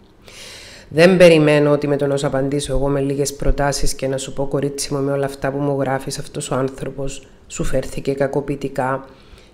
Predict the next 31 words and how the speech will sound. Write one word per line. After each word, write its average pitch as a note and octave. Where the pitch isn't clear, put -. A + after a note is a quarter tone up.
και D#3
καλύτερα C#3
να C#3+
παραμείνεις C#3
μακριά C#3
από C3
αυτόν». D3
Δεν F#3+
περιμένω C#3+
ότι C3+
θα C3+
με C3
ακούσεις, C3+
γιατί D3
η D#3+
αλήθεια D#3
είναι D3
όταν D3
έχουμε D#3
κολλήματα, C3+
χρειαζόμαστε D3+
οξία E3+
ψυχοθεραπεία C3+
για C#3
να C#3+
ξεκολλήσουμε C#3
γρήγορα C#3
και D#3
να D3+
μην G3
φάμε D3+